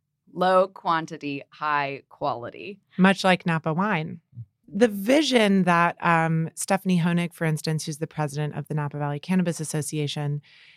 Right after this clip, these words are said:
Speaker 2: is, is putting forth for Napa Valley cannabis is that it would be a lot like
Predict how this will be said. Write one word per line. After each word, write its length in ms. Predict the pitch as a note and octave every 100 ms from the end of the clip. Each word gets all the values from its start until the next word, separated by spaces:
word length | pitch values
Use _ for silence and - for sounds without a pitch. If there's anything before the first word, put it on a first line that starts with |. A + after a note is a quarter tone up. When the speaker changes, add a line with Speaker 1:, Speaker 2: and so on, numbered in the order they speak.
| _ -
Speaker 2:
is, 320 | F3+ E3+ - -
is 340 | F#3 F3 D3
putting 280 | - F#3+ F3
forth 400 | - F3 F3 -
for 460 | - D#3+ D#3 D#3 C#3+
Napa 260 | D#3 D#3
Valley 220 | D#3 D3+
cannabis 460 | D#3 G3 G3 F#3 F3
is 140 | - E3
that 120 | G3
it 100 | F3+
would 280 | F3 G3+ D3
be 160 | F3
a 80 | E3+
lot 240 | D#3+ D#3
like 340 | D3+ D3+ -